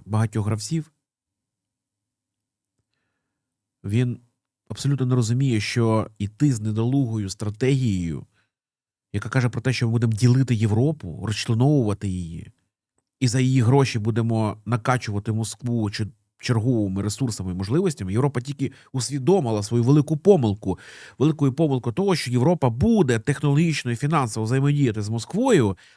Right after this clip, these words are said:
а це, в свою чергу, буде умиротворяти Кремль. І це не спрацювало, це ж було вже. І,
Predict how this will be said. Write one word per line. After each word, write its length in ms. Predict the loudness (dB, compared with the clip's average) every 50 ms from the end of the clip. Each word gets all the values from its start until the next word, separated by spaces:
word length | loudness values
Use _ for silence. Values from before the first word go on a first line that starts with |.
| -6 0
а 140 | 0 2 2
це, 160 | 2 0 0
в 60 | 0
свою 200 | -2 -4 -4 -4
чергу, 440 | -2 0 2 4 4 4 4 4 2
буде 280 | 2 2 2 2 4
умиротворяти 580 | 2 2 2 0 0 0 -2 0 0 -2 -2 -2
Кремль. 460 | -2 0 0 2 2 2 0 -2 -4 -6 -10 _ _ _ -6
І 40 | -4
це 100 | -2 0
не 180 | 2 0 0
спрацювало, 680 | 0 -2 -4 -4 -2 -2 0 2 2 4 4 2 0 -2
це 140 | -2 -2 -2
ж 100 | -2 2
було 320 | 2 2 2 4 4 4
вже. 280 | 4 4 2 -2 -6 -8 -10 _ _ _ _ -6
І, 140 | -4 -4